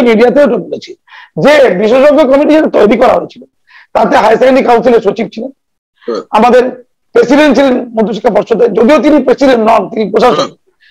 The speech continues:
Speaker 1: এই শব্দটা নিয়ে আমার আপত্তি আছে,
Speaker 2: হুম।
Speaker 1: কারণ এখন যেমন কলকাতা পুরসভা প্র-, প্রশাসক চালাচ্ছেন, তেমনই কল-, ওয়েস্ট বেঙ্গল বোর্ড অফ সেকেন্ডারি এডুকেশন প্রশাসক চালাচ্ছেন।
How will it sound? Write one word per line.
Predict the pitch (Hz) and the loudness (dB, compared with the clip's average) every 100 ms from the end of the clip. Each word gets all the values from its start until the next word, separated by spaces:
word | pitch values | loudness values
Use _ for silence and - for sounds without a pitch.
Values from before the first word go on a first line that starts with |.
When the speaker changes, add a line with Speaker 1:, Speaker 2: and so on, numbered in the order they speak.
| _ | _
Speaker 1:
এই | 226 - | -6 -2
শব্দটা | 202 190 240 | -2 0 2
নিয়ে | 254 254 | 2 2
আমার | 233 214 | 2 0
আপত্তি | 226 - - | -4 -6 -8
আছে, | - _ _ _ _ _ | -10 _ _ _ _ _
Speaker 2:
হুম। | 127 | -2
Speaker 1:
কারণ | 220 233 233 226 | 0 -2 -4 -6
এখন | 262 294 - - _ _ _ - | 0 0 0 -8 _ _ _ -2
যেমন | 233 262 247 226 | 2 2 2 0
কলকাতা | 233 240 214 220 | 0 0 0 2
পুরসভা | 254 220 277 262 | 0 2 2 0
প্র-, | 269 202 | -4 -8
প্রশাসক | 214 233 254 233 | -4 -2 0 0
চালাচ্ছেন, | 285 277 311 - _ _ _ _ | -2 0 -6 -6 _ _ _ _
তেমনই | 226 233 254 269 | 0 2 2 0
কল-, | - 233 - | -2 -4 -2
ওয়েস্ট | 220 - | -4 -2
বেঙ্গল | 214 233 226 | -2 -2 -2
বোর্ড | 208 240 | 0 0
অফ | - | -2
সেকেন্ডারি | 214 220 254 | -2 2 2
এডুকেশন | 226 208 190 185 | 2 -2 -2 -2
প্রশাসক | 185 160 185 202 | -2 -2 -2 -4
চালাচ্ছেন। | - - | -10 -20